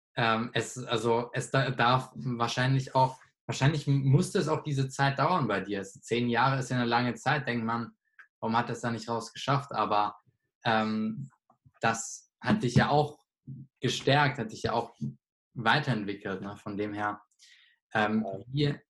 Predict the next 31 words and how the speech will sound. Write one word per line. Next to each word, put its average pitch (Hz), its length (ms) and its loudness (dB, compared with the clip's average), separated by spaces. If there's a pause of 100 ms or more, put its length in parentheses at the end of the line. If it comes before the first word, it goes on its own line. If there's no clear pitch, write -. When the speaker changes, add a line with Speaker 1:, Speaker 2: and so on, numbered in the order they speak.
(520)
Speaker 1:
ja, 123 180 0
jetzt 120 280 0
rückblickend, 120 640 0
wie 135 400 2 (140)
wichtig 135 440 -2
würdest 110 280 -6
du 110 60 -10
sagen, 107 440 0
waren 104 240 -2
diese 104 280 -8
zehn 113 340 -4
Jahre 107 540 0 (300)
deines 104 380 -4
Lebens, 104 540 -6
äh, 107 240 -2
mit 101 200 -10
dem 101 100 -8
Mobbing 107 480 -4 (400)
für - 140 -12
deine 107 260 2
Entwicklung? 104 460 -6
Was 95 200 -8
würdest 107 200 -6
du 107 40 -8
da 104 80 -4
rückblickend 101 480 -8
sagen, 98 320 -12
wie 95 180 -10
wichtig - 320 -20
das 92 180 -20
ist? - 220 -20